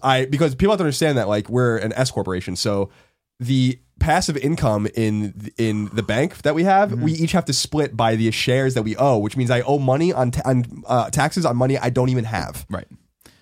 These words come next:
Speaker 1: So when I said my number that I, uh, like, that they'd already taken me f-, plus what I have to write them a check for now, it was,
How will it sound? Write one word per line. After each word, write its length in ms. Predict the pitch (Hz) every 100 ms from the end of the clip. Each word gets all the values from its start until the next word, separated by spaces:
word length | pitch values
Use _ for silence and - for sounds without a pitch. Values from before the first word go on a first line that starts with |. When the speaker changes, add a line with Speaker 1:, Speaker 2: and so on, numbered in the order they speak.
| _
Speaker 1:
So 380 | - 208 185 - _ _
when 160 | 139 165
I 320 | 160 202 202 -
said 340 | - 180 175
my 180 | 160 131
number 560 | 123 147 160 92 95 - _ _ -
that 100 | 135
I, 80 | 135
uh, 140 | 135 143
like, 180 | 139
that 120 | 139 131
they'd 120 | 131
already 200 | 135 160
taken 220 | 175 160
me 80 | 160
f-, 160 | - -
plus 180 | 151
what 80 | 143
I 20 | 131
have 120 | 131
to 60 | 113
write 180 | 117 123
them 100 | 110
a 40 |
check 200 | - 123
for 160 | - 170
now, 260 | 180 180 - - - _ _ _
it 180 | 202 196
was, 540 | 202 185 170 160 -